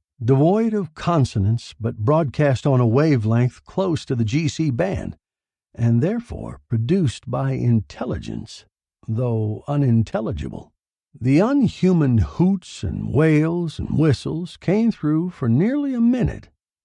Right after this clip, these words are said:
and stopped. "Stay on duty," snapped the G C speaker. "That's no language known on Earth. Those are Martians." Thorne looked up to see Silva standing by the watch plane door.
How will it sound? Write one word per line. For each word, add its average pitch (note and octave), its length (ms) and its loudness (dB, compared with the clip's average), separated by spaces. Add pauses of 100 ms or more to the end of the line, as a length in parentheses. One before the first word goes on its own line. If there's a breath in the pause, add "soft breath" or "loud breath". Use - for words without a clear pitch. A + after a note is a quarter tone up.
and C#3+ 280 -2
stopped. - 560 -10 (260)
"Stay D#3+ 320 2
on E3+ 220 4
duty," C#3+ 480 4 (240)
snapped A2+ 400 -2
the A2 100 -2
G G2+ 280 0
C G#2 260 -2
speaker. A2 480 -6 (380)
"That's D3+ 340 0
no E3+ 180 4
language C#3+ 640 2
known D#3+ 340 4
on D3+ 160 4
Earth. D3 380 2 (400)
Those E3 480 4
are C#3 100 4
Martians." C3+ 920 0 (480)
Thorne F3+ 520 4
looked E3 260 2
up D3+ 200 0
to A2+ 100 -4
see B2 240 0
Silva G#2+ 580 -4
standing C#3 540 -2
by C3 180 -2
the B2 80 -4
watch C3+ 340 -4
plane C#3 360 -2
door. G#2 420 -4